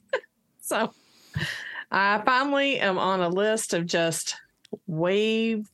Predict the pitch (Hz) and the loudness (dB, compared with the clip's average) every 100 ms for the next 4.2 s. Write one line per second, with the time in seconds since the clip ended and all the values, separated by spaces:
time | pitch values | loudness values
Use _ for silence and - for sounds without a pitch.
0 | _ - 220 220 - 190 160 143 131 170 | _ -6 -2 -2 0 0 0 0 -2 -4
1 | - - 170 165 165 160 170 - 220 202 | -6 -2 0 0 0 -2 -6 -10 -6 -2
2 | 202 233 226 - 254 240 226 180 202 208 | 2 0 -2 -2 -2 0 -2 -2 0 0
3 | 220 220 214 220 208 180 156 160 156 139 | 0 -2 -4 -4 -4 -2 -2 -2 -2 -4
4 | 139 147 | -6 -8